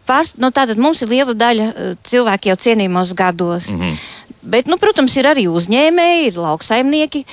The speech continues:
Speaker 1: Ja braucāt šurp, tad redzēt, mums katra zemes stūrīts ir ļoti skaisti apsaimniekots, aug labība. Nu, un, un ir diezgan lieli hektāri, citiem ir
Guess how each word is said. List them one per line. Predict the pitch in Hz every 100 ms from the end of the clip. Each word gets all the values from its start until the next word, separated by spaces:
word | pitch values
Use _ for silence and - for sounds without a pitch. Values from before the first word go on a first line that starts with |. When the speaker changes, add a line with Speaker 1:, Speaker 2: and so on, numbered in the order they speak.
| - - -
Speaker 1:
Ja | 233
braucāt | 226 247 269 208 190
šurp, | 240 254
tad | 233
redzēt, | 240 214 196
mums | 208 208
katra | - 247 240
zemes | 202 226 208 -
stūrīts | 240 202 196 208
ir |
ļoti | 190 233 220 185 _ _ _ - -
skaisti | 185 - 226 220 -
apsaimniekots, | 170 - 240 285 349 330 330 311 - 247 - - -
aug | 208 226 208
labība. | 185 190 254 330 339 320 370 _ - - - - _ - - - - -
Nu, | - 196 214 277
un, | -
un | 220 202 196
ir | 196 180
diezgan | - 233 240 196
lieli | 196 226 226
hektāri, | - 196 - 311 320 339
citiem | - 339 339 311 311 254 -
ir | 208